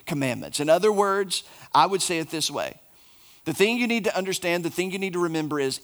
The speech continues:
any act of unlove, any throttling of love, any withholding or restraining of love, it is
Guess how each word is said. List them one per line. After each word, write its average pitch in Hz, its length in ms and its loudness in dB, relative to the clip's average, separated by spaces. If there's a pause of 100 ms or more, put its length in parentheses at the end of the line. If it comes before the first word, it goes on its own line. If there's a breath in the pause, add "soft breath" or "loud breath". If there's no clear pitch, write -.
any 226 400 0
act 180 320 2
of 151 140 -6 (100)
unlove, 151 720 -2 (800 loud breath)
any 247 260 2
throttling 208 760 2
of 151 200 -4
love, 131 560 -2 (480 loud breath)
any 254 240 4
withholding 214 800 2 (240 loud breath)
or 175 140 2
restraining 196 800 0
of 151 160 0
love, 127 580 0 (840 loud breath)
it 170 360 2 (220)
is 147 420 0